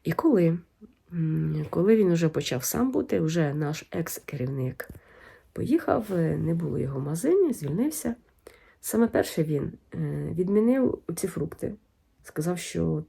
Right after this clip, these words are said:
потрібно заощаджувати гроші, не беремо з каси. І в нього постійно в розмові він робить наші такі ці мітинги, що заощаджувати кошти, кошти, кошти, кошти, кошти, кошти, кошти, кошти. І які проблеми, там щось ка-, він не чує.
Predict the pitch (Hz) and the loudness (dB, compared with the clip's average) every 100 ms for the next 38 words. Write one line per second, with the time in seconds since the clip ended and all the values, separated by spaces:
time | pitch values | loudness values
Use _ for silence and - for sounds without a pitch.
0 | _ - - 180 190 165 156 160 156 160 | _ -16 -8 -2 0 2 0 0 -4 -4
1 | 156 156 139 131 - - 247 _ _ _ | -6 -6 -4 -2 -4 -6 -12 _ _ _
2 | - 202 180 170 131 131 165 - 214 - | -2 0 2 2 2 0 -4 -6 -8 -8
3 | 254 - _ _ _ _ - - - 170 | -10 -12 _ _ _ _ -20 -20 -4 2
4 | 202 220 185 - 240 196 170 185 214 196 | 6 6 4 0 0 2 0 0 2 2
5 | 165 160 160 160 151 143 151 170 - - | 2 2 2 0 0 -2 -4 -6 -8 -12
6 | - - 165 - 165 156 160 - - - | -12 -6 -6 -2 -4 -4 -8 -16 -20 -20
7 | - - - 147 143 143 139 139 139 139 | -20 -18 -10 -6 -4 -4 -4 -4 -4 -4
8 | 143 - 165 160 160 156 156 156 160 151 | -4 -2 0 0 2 0 0 -4 -2 -2
9 | - 151 - - 127 139 - 147 - 160 | 0 -4 -4 -6 -6 -6 -6 -6 -4 -2
10 | 151 - - 160 160 165 151 165 - 165 | -2 -2 -2 0 0 -2 -2 -2 -2 -2
11 | 254 247 196 - 147 - 139 143 151 175 | -2 -2 -2 -2 -2 -2 -4 -2 -2 -4
12 | 165 170 185 240 185 170 - - - - | -4 -2 0 2 0 -4 -16 -12 -8 -6
13 | 180 - - 185 196 202 - - 131 | -6 -6 -2 0 2 0 -2 -6 -6